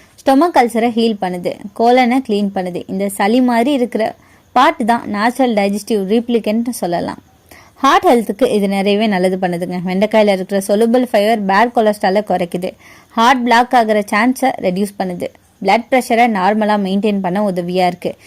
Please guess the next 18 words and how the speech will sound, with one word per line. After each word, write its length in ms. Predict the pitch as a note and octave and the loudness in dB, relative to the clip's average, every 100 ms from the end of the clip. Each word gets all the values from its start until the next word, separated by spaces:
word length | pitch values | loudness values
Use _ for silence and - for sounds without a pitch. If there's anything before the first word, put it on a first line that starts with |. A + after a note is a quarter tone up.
| - - - | -20 -12 0
பொட்டாசியம் 480 | B3+ F4 G#4 G4 C4+ | 2 2 2 0 2
அதிகமா 320 | A3+ A#3+ B3+ A#3+ | 2 2 4 2
இருக்கிறதால 480 | - A3+ G3+ G3 G#3 G3 | 0 0 2 2 0 2
பிளட் 200 | A3 A#3 _ _ - _ _ - | 0 -2 _ _ -20 _ _ -2
வெசல்ஸை 440 | A3 C#4+ C4+ C4+ B3 | 0 2 2 2 2
ரிலாக்ஸ் 340 | G3 G3 G3 - | 2 0 -2 -8
பண்ணுது. 360 | F3+ F3 - - _ - _ _ B3 | -6 -6 -8 -12 _ -20 _ _ 0
மூளை 260 | C#4 F#4 G4 C#4 | 4 4 4 2
பவரை 280 | G#3+ A#3+ A3+ | 2 4 2
அதிகப்படுத்துதுங்க. 640 | F#3+ G3 F#3+ F3 F3 E3+ F3 _ _ C4 | 2 0 -2 -2 -4 -4 -8 _ _ 0
இது 180 | B3+ A#3+ | 4 4
ரொம்ப 220 | A#3+ C4+ C#4 | 4 2 4
பேர் 160 | D4+ A3+ | 2 2
இப்பதான் 320 | A3 A#3+ A#3+ | 2 0 0
கேள்விப்படுவீங்க. 600 | G#3+ G3+ G3 F#3 F3 F3 - F#3+ | 0 0 -2 -2 -2 -4 -6 -2
ஆமாங்க, 340 | G3+ F#3+ G3+ F#3+ | -2 -2 -4 -2
வெண்டைக்காயில 560 | G3 C#4+ D4 B3 A3 A3+ | 0 0 2 2 2 0
ஃபோலேட், 440 | A3+ A3 G#3 G3 | 0 0 2 0